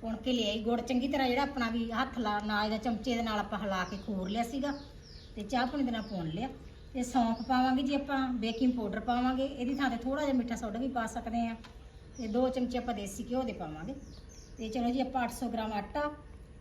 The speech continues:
ਚਾਰ ਸੌ ਗ੍ਰਾਮ ਗੁੜ, ਦੋ ਸੌ ਗ੍ਰਾਮ ਪਾਣੀ, ਥੋੜ੍ਹਾ ਜਿਹਾ ਮੈਂ ਆਟਾ ਕਿਰਾ ਕੱਢ ਕੇ ਰੱਖ ਲਿਆ, ਆਪਾਂ ਦੁਬਾਰਾ ਪਾ ਲਾਂਗੇ।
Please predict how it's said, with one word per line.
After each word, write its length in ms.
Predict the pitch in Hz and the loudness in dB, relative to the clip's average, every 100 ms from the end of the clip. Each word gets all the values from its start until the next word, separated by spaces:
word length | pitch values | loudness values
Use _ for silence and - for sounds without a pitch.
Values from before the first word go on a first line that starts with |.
| - | -2
ਚਾਰ 160 | 247 233 | 0 0
ਸੌ 160 | - | 0
ਗ੍ਰਾਮ 240 | 240 233 220 | 0 2 0
ਗੁੜ, 260 | 190 247 320 | 0 0 0
ਦੋ 220 | - 226 | -2 -4
ਸੌ 160 | 240 208 | -2 0
ਗ੍ਰਾਮ 180 | 202 196 | 0 -2
ਪਾਣੀ, 380 | - - - - - - - - - - - - - | -4 -6 -8 -8 -8 -6 -6 -8 -14 -14 -16 -12 -2
ਥੋੜ੍ਹਾ 180 | 254 294 | 0 2
ਜਿਹਾ 120 | 294 | 4
ਮੈਂ 80 | 269 | 4
ਆਟਾ 160 | 254 | 2
ਕਿਰਾ 180 | 247 247 | 0 0
ਕੱਢ 220 | 233 226 | 0 -2
ਕੇ 120 | 247 294 | -2 0
ਰੱਖ 220 | - - | -2 0
ਲਿਆ, 120 | 233 | -2
ਆਪਾਂ 120 | 240 | 0
ਦੁਬਾਰਾ 280 | 208 202 190 | 0 2 2
ਪਾ 160 | 190 202 | 2 0
ਲਾਂਗੇ। 220 | 208 320 | 0 -2